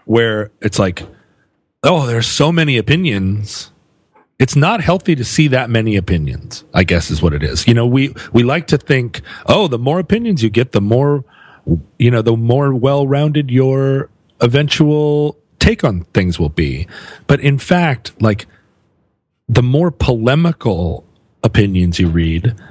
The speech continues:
the more it feels like, well, all opinions are equally dumb. All opinions are equally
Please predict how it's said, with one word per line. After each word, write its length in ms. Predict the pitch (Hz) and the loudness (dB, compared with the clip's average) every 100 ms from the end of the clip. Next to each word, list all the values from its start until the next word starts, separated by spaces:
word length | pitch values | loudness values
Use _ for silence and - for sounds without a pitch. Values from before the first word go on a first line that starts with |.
| - | -2
the 80 | 139 | 2
more 200 | 156 170 | 2 0
it 80 | 151 | 0
feels 220 | 180 143 | 0 2
like, 220 | 151 139 | 0 0
well, 200 | 139 151 - | 0 0 0
all 280 | 147 175 202 | 0 2 0
opinions 460 | - 170 160 151 135 | 0 0 2 0 0
are 140 | 120 | 0
equally 400 | - 139 143 135 | 0 2 2 0
dumb. 520 | 127 139 165 - - - - _ _ _ - - | 0 0 -2 -6 -16 -18 -20 _ _ _ -4 0
All 160 | 185 | 2
opinions 380 | 196 175 156 135 | 2 0 0 0
are 100 | 117 - | -2 0
equally 640 | 143 - 147 139 131 | -2 0 0 2 0